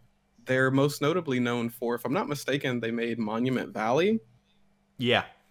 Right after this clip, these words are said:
Speaker 2: Yeah.
Speaker 1: And the, it's composed by Kevin Pinkin, who's also known for composing music for Made in Abyss, which won
Speaker 2: Yes.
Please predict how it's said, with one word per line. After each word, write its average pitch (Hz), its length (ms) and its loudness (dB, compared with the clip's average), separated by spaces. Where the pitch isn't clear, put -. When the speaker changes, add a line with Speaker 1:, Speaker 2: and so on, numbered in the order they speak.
Speaker 2:
Yeah. 107 120 -8
Speaker 1:
And 117 640 2
the, 123 240 2
it's 113 140 -4
composed 135 480 4
by 120 180 4
Kevin 117 480 -2
Pinkin, 165 560 0
who's 151 320 8
also 160 480 6
known 123 320 4
for 120 240 -4
composing 123 520 -4
music 120 540 -4
for 117 400 -2
Made 113 240 -2
in 113 100 0
Abyss, 113 680 -4
which 113 240 -6
won 113 240 2
Speaker 2:
Yes. 139 680 4